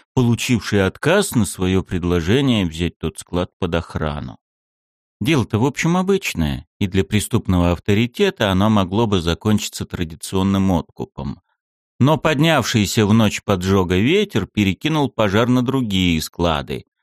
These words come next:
Больше десятка сгорело. Так что служителям закона, помимо взятки, потребовалась и голова поджигателя. Перн знал, что Добряк мог легко пожертвовать исполнителем,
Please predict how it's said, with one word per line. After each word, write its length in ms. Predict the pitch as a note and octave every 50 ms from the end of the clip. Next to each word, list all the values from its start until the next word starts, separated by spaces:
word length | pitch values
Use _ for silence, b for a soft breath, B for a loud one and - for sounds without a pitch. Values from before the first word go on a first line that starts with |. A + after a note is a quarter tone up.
| _ _ _ _ _ _
Больше 360 | - G2+ D3 F#3 - - - F#3
десятка 640 | E3 G3 G3+ F#3+ - G3 D3 - - - - G2
сгорело. 640 | F2 F2 E2 F#2 F#2 F2 E2+ D#2 C#2+ C2+ A#1 - - _ _ _ _ _ _ _ _ -
Так 200 | A2+ A2 - -
что 180 | - - A2 G2
служителям 720 | - - G2+ G#2+ F#2+ F#2+ G2 F2+ - E2+ D#2+ E2 E2+ E2
закона, 520 | D#2 F2 F2 - _ - F#3 G3+ G3 F3+
помимо 500 | - - E2+ D#2+ D#2 D#2 D2+ D2+ D#2+ D#2+
взятки, 500 | D#2 D#2+ F2 A#2 D3+ E3+ _ _ - F3
потребовалась 1040 | E3+ - - - A2+ _ - - E2+ F2+ F#2+ F#2+ A2 G#2 A2 G#2+ G2+ G2 F2+ - -
и 60 | E2
голова 460 | D#2 D2+ D#2+ C#2+ C#2 C2+ C2 C2+ C2+ C2
поджигателя. 880 | _ - C2 - C#2+ C#2 C2+ A#1+ - - G1+ - _ - - G#1 - - _ _ _ _ _ _ _ _ _ _ _ _ _ _ _ _ _ _ _ _ _
Перн 300 | - G3 G#3+ G3 F#3 F#3
знал, 380 | D#3 C#3 D#3 F3 G3 G3+ G#3 F#3+
что 200 | - - - D3+
Добряк 380 | C3 C#3+ C3 B2 E3 E3 D#3+
мог 260 | - D3+ D#3 D3 - -
легко 400 | C#3+ C#3 - - _ - - -
пожертвовать 760 | - - G#2 F#2 E2 F2+ F#2+ F2 F2 - E2 E2 E2 - F2
исполнителем, 760 | E2+ - - G2+ G2+ G#2 C#3 D#3+ - - E3 E3+ D#3+ D#3 -